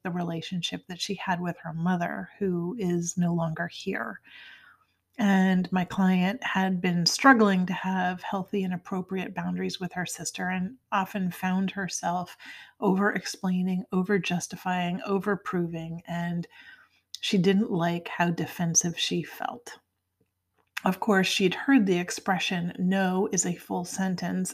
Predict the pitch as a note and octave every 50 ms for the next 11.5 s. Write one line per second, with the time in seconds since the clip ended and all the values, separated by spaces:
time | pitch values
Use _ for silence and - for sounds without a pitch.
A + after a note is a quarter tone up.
0 | - - F#3 F3+ F3+ F3+ F3+ F3+ F3+ - - - - - - - - - - G#3+
1 | G3 G#3+ G3+ - A3+ G3+ - C#4 D4+ D4 - E4+ C4+ - A3 - - F#3+ F#3 F3+
2 | F3 F#3+ F#3 - - A#3 A#3 - - A3+ G#3+ - - G3+ F#3+ F#3 - F#3+ F3+ -
3 | - G#3 F3+ - - G3 - - A3 G3 F#3+ F#3 F#3+ F3+ F3+ F3 - - - -
4 | G3 G3 F#3 F3+ - G3+ F3 - - - - - - A#3 G#3+ A3 - - - -
5 | - - - - - - - - _ _ _ _ - B3+ C4 B3 C4+ C4 B3+ G3+
6 | F#3+ F#3+ F#3+ F3+ - A3+ G3+ E3 F#3 F3 F3 - - F#3+ F#3+ F3+ - - B3 A#3
7 | G3+ F#3 F3 C#4 C4 G#3 F#3+ G3+ G3 F#3 F3 - F#3+ F3 - _ _ _ - -
8 | F3+ F3 - - G#3 F#3 F3 F#3 F3 E3+ - - F3 E3+ E3+ F3+ G#3 A3+ G#3 F3+
9 | D#3 E3+ - - - G3 F#3+ F#3 - _ _ - - - G#3 - - F#3+ F#3+ F3+
10 | G3 F3+ - - F#3+ F3 F#3 F#3 F#3 F#3 F3 - - _ _ F3 F3+ E3 - -
11 | - G3+ A3 A#3 G3+ - - - G#3+ F#3